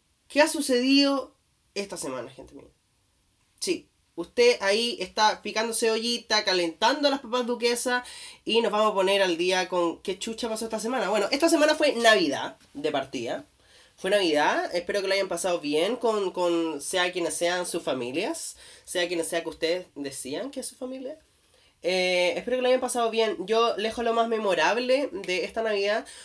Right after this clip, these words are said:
fue que, mm, como quince minutos llegado a, a, a, a donde estaba mi familia, que esta vez lo celebramos donde, donde mi tía. Mi tío me dijo,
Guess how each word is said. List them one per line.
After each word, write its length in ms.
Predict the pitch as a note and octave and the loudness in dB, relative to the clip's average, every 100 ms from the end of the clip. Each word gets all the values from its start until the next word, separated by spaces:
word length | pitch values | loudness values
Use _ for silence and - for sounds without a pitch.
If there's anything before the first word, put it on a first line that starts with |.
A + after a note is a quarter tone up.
| - - | -20 -10
fue 420 | - G#3+ A3 A3 | -2 0 0 -2
que, 800 | A3 G#3+ G#3+ G#3 G#3 G#3 - - - - | -2 2 2 2 0 0 -4 -8 -14 -16
mm, 60 | G3+ - - - | -14 -16 -20 -18
como 220 | A3 G#3 G#3+ | -8 -6 -4
quince 200 | B3 B3+ | -4 0
minutos 260 | B3+ B3 | 0 0
llegado 520 | A3+ G#3 A3 B3+ C4 | 0 0 2 2 0
a, 160 | A#3+ A#3+ - | 0 -2 -4
a, 200 | - - | -8 -8
a, 360 | G3 G3 - - - _ _ - | -8 -8 -8 -10 -14 _ _ -8
a 60 | |
donde 200 | E3 F3 | -4 -4
estaba 200 | E3+ G3 | -4 -4
mi 80 | A3 | -2
familia, 400 | A3+ G3 G3+ A3 | -2 -4 -4 -4
que 160 | F#3+ F3 | -4 -6
esta 380 | F3+ F#3+ F3+ F3 | -6 -6 -6 -6
vez 160 | F#3 | -8
lo 80 | F#3+ | -8
celebramos 540 | F#3 E3+ E3+ F#3 F3+ | -6 -4 -4 -4 -6
donde, 500 | E3+ E3 D#3 D3+ D3 - _ _ _ _ | -4 -4 -4 -6 -8 -12 _ _ _ _
donde 240 | C3+ C3 B2+ | -8 -6 -4
mi 80 | |
tía. 320 | A#2 D3+ D4 - - - - - - | -6 -4 -4 -6 -16 -18 -16 -16 -6
Mi 160 | G3 G3 | -6 -2
tío 380 | C#4 F#4 E4+ | 4 4 4
me 200 | C4 B3 | 4 4
dijo, 640 | B3+ C#4 - C4+ B3+ B3+ | 4 0 0 4 4 2